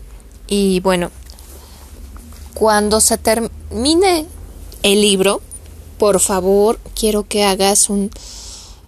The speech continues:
un, una especie como de sinopsis de qué trataba, de todo lo que recuerdas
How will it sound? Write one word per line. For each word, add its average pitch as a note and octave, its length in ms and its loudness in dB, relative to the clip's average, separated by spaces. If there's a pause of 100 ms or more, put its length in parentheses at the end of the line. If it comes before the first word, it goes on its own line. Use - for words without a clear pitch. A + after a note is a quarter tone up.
(1040)
un, B3+ 680 2
una C4+ 300 -2
especie C4 540 2
como G#3 320 -2
de G3 160 2
sinopsis G#3 680 2
de F#3+ 100 2
qué G#3+ 140 0
trataba, A3 540 0
de G3+ 140 0
todo G#3+ 240 0
lo A3 140 2
que G3+ 100 0
recuerdas G#3 800 0